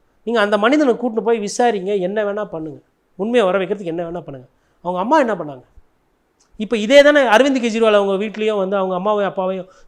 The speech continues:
கூட்டு போயிட்டு பி-, பி ஜே பி அரசாங்கம் பண்ணுச்சு. அதே தானே இப்ப கர்நாடகத்துல காங்கிரஸ் அரசாங்கம் பண்ணுது. எந்த ஒரு அம்மாவும் வந்து தான் புள்ள இந்த மாதிரி பொறுக்கி வேலைலாம் பண்ணாலும் அதுக்கெல்லாம் வந்து உடந்தையா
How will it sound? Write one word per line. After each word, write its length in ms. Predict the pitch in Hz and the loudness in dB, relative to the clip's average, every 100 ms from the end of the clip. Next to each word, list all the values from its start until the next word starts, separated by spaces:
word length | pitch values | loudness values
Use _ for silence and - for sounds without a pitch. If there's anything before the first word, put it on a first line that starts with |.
| - | -6
கூட்டு 160 | 196 196 | -4 -2
போயிட்டு 260 | 185 180 208 180 156 | 0 2 2 2 -2
பி-, 180 | 175 160 | -4 -2
பி 80 | 233 | -2
ஜே 120 | 220 | -2
பி 80 | 175 | 0
அரசாங்கம் 400 | 160 151 160 151 | -2 -4 -8 -10
பண்ணுச்சு. 280 | 147 151 240 262 - _ _ - | -10 -8 -6 -8 -10 _ _ 0
அதே 160 | 240 277 | 6 8
தானே 160 | 277 | 6
இப்ப 140 | 254 214 | 4 2
கர்நாடகத்துல 500 | 220 240 247 214 185 | 2 2 2 0 -2
காங்கிரஸ் 380 | 180 214 233 190 170 | 0 0 0 -2 -4
அரசாங்கம் 320 | 160 147 139 | -8 -12 -12
பண்ணுது. 240 | 147 139 175 - - - | -12 -10 -10 -12 -20 -12
எந்த 220 | - 202 262 | -4 4 6
ஒரு 140 | 247 | 6
அம்மாவும் 400 | 226 269 277 269 | 4 4 6 6
வந்து 160 | 240 262 254 | 4 0 0
தான் 240 | 220 214 | 0 0
புள்ள 160 | 247 262 | 0 0
இந்த 100 | 226 | 2
மாதிரி 160 | 226 240 | 0 0
பொறுக்கி 340 | 240 247 269 285 | 0 -2 0 2
வேலைலாம் 380 | 247 226 226 214 | 4 4 2 -2
பண்ணாலும் 320 | 202 202 226 | -4 -2 0
அதுக்கெல்லாம் 400 | 196 190 208 202 180 | -2 -4 -4 -4 -4
வந்து 200 | 190 202 165 - _ _ | -2 -2 -4 -10 _ _
உடந்தையா 340 | - 220 226 | -2 0 0